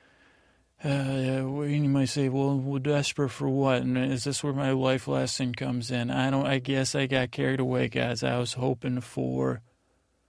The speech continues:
I don't know if I was hoping for fame or, f-, well, I was hoping to get on Santa's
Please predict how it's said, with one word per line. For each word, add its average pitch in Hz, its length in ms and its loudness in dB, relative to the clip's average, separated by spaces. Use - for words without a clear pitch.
I 165 120 -6
don't 143 160 0
know 139 100 4
if 117 80 -2
I 127 100 4
was 123 120 0
hoping 131 240 0
for 123 160 -4
fame 135 400 0
or, 123 40 0
f-, 110 160 -6
well, 143 220 -2
I 147 100 2
was 147 120 -2
hoping 165 280 4
to 135 60 -2
get 143 80 4
on 127 140 2
Santa's 135 440 0